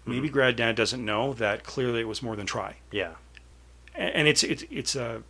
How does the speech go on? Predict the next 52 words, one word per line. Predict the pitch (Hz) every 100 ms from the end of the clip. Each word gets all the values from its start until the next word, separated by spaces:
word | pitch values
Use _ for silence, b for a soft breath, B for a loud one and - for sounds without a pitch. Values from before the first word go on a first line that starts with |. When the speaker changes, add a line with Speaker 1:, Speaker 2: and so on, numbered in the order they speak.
| -
Speaker 1:
they're, | 117 127 120 113 -
they're | 123
not | 123 135 127
eighties | 117 113
girls. | - 101 - -
Speaker 2:
No, | 151 90
they're | 85 113
not. | 120 90
Speaker 1:
And | 127
I | 117
lo-, | 117 113 113 127
and | 143 127
I, | 120 131
I | 123
really | 127 120 131 143 123
appreciate | - 113 - 107
that. | 107 113 127
Speaker 2:
And | 127 117
Speaker 1:
the |
feminist | 139 123 107 -
in |
me | 110
appreciates | 101 107 - 101
that. | - 107 117
Speaker 2:
They're | 113 151
strong | 170 - 139 131 139
throughout | - 123 117 117
the | 117
entire | 117 113 113
movie. | 120 147
Speaker 1:
Yeah, | 113
Speaker 2:
They | -
Speaker 1:
but | 117
they | 165
don't | 180 208
Speaker 2:
actually |
Speaker 1:
get, | 185 175
Speaker 2:
have | -
Speaker 1:
but | 147
they | 156
don't | 208
get, | 185 131 - - -
they | 165
don't | 226
change. | - 214 147 -
That's | 170
not | 208
Speaker 2:
No. | 180 196
Speaker 1:
true. | -
Tony | - 233 294
gets | 320 -
nicer. | 175 165 -